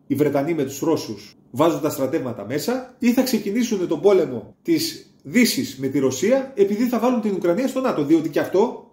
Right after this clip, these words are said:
είναι μία από τις κόκκινες γραμμές τις οποίες ξέρουμε πολύ καλά ότι οι Ρώσοι έχουν βάλει και δεν θα δεχτούν σε καμία περίπτωση. Λοιπόν,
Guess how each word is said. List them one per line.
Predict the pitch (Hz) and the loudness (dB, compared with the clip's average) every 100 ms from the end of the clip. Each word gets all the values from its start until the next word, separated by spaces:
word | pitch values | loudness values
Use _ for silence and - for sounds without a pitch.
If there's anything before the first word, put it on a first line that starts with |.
| _ - | _ 2
είναι | 247 226 | 4 6
μία | 220 240 | 6 4
από | 180 175 | 4 0
τις | - | 2
κόκκινες | 254 214 180 | 0 2 0
γραμμές | 151 147 214 - | 0 0 0 -2
τις | 226 | 0
οποίες | 196 - 254 277 - - _ _ - | -2 0 -2 -2 -6 -20 _ _ -2
ξέρουμε | - 233 208 | 4 6 4
πολύ | 196 202 | 2 2
καλά | 208 170 226 285 - | 2 0 0 -6 -10
ότι | 208 185 196 175 | -4 -4 0 2
οι | 147 | 6
Ρώσοι | 165 196 - 311 - - _ - | 6 4 0 -4 -6 -20 _ 0
έχουν | 180 196 175 131 117 | 2 4 2 0 0
βάλει | 135 156 185 277 - - _ | 0 2 2 0 -6 -18 _
και | - 202 | 4 6
δεν | 226 | 6
θα | 240 226 | 2 -2
δεχτούν | 202 226 220 - | -2 -4 -6 -10
σε | - 175 | -6 -2
καμία | 175 160 180 | 0 0 0
περίπτωση. | 175 170 160 110 - - _ - | 6 6 4 -2 -8 -20 _ -2
Λοιπόν, | 175 247 180 117 | 2 2 0 -2